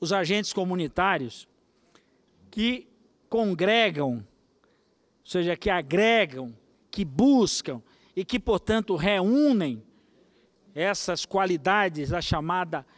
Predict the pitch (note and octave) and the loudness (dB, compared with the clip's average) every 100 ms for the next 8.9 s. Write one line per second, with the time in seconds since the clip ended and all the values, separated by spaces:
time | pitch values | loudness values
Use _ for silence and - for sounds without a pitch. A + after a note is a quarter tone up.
0 | _ _ - A#3 G#3 A#3+ D4 C#4 - F#3 | _ _ 0 2 4 6 4 2 0 -4
1 | D#3+ F#3 F3+ F3 D#3 D#3 F3 D#3 D#3 C3+ | -2 -2 -2 -6 -6 -8 -4 -4 -4 -4
2 | - A#3+ A3 - - _ _ _ - - | -2 0 -2 -6 -16 _ _ _ -4 0
3 | B3 D#3 D#4 D#4 B3 - A3+ F3+ D#3 A3+ | 2 4 6 6 2 -2 0 0 0 0
4 | F#3+ C3 - - _ _ _ _ - G3 | -2 -8 -16 -18 _ _ _ _ -4 -2
5 | A3 G#3 G3+ G#3+ G#3 F#3+ - G#3+ G#3 G#3+ | 0 -2 -2 0 0 0 -2 -4 -2 0
6 | G3 G3+ G#3+ G3 G3+ - E3 F#3+ G#3+ F3+ | 0 0 -2 -4 -4 -2 -2 0 -2 -2
7 | F3 D#3+ D#3+ D#3+ E3 D3 D3+ D3+ - - | -4 -4 -2 -2 -2 -4 -6 -6 -12 -16
8 | - A#3+ E4 A#3+ C4+ E4+ E4 E3+ - | -2 2 2 4 4 6 4 2 -6